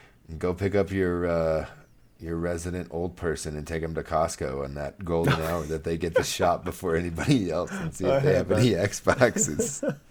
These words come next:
Speaker 2: Oh my God, that's hilarious! I forgot they were doing, like, early hours for
Speaker 1: Yeah, early shopping <laughs> hours. So you just go in there and tell 'em you want a Series X. They'll
Speaker 2: Yo,
Speaker 1: know what you
Speaker 2: that's
Speaker 1: mean.
Speaker 2: hilarious.
Speaker 1: <laughs>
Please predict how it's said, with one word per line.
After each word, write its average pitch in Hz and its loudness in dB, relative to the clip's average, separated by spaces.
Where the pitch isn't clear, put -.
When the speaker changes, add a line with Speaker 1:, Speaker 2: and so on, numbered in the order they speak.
Speaker 2:
Oh 139 2
my 110 -2
God, 123 2
that's 120 0
hilarious! 110 2
I 151 0
forgot 127 2
they 135 6
were 123 6
doing, 120 2
like, 110 0
early 113 2
hours 110 0
for 107 -4
Speaker 1:
Yeah, 98 6
early 98 6
shopping 95 4
<laughs> - 2
hours. 120 2
So - -4
you 82 -2
just 90 -6
go 143 -6
in 175 -2
there 131 0
and 95 -4
tell 127 0
'em 123 -2
you 117 0
want 120 2
a 123 2
Series 120 4
X. 92 2
They'll 151 0
Speaker 2:
Yo, 165 4
Speaker 1:
know 160 6
what 131 6
you - 2
Speaker 2:
that's 156 4
Speaker 1:
mean. 92 0
Speaker 2:
hilarious. 156 0
Speaker 1:
<laughs> - -20